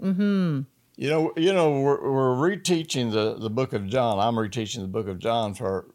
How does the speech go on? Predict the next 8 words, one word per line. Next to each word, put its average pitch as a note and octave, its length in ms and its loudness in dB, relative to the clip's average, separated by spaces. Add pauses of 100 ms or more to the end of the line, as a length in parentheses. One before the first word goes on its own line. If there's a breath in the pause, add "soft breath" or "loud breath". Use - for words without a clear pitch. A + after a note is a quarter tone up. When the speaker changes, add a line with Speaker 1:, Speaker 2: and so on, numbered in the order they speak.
(300)
Speaker 2:
Impact A2 400 -4
International G#2 400 -8
School - 260 -10
of F#2 60 -8
Ministry. B2+ 420 -8 (340 loud breath)
Speaker 1:
Mm-hmm. G3 380 -2 (340)
Speaker 2:
And, C3+ 320 0
uh, B2 320 2